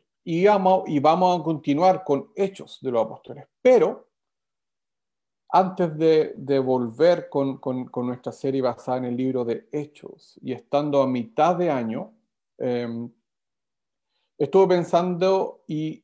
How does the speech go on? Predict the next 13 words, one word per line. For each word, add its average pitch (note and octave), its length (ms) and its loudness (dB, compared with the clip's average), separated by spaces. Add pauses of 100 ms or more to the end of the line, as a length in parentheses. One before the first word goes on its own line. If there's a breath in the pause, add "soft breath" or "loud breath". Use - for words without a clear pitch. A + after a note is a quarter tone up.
(100)
quería D#3+ 400 2
hablarles D#3+ 760 2
sobre D3+ 800 -2
un D3 180 -4
tema D#3 360 -2
que D#3+ 140 0
es C#3 120 -6
de C#3 100 -2
suma F#3+ 320 0
importancia D#3 840 -4
para B2 400 -2
todos D3+ 340 2
los C#3+ 420 -2